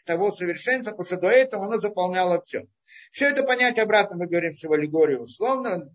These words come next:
а на самом деле, на самом деле, та самая бесконечность,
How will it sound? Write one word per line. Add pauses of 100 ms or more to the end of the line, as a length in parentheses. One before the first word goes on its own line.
а
на
самом
деле,
на
самом
деле, (320)
та
самая
бесконечность,